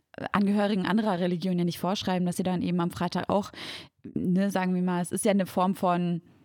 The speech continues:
jetzt nicht trauern, aber ne, dass man eben da sagt, okay,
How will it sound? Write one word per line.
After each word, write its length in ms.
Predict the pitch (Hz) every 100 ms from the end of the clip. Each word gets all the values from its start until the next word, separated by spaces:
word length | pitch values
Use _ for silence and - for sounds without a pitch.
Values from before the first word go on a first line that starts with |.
| _ _ -
jetzt 160 | 165 190
nicht 160 | -
trauern, 640 | - 147 185 185 208 226 226
aber 200 | 175 170
ne, 220 | 175 196 214
dass 140 | -
man 160 | 196 175
eben 200 | 175 185
da 160 | 175
sagt, 260 | 175 180 180
okay, 140 | 180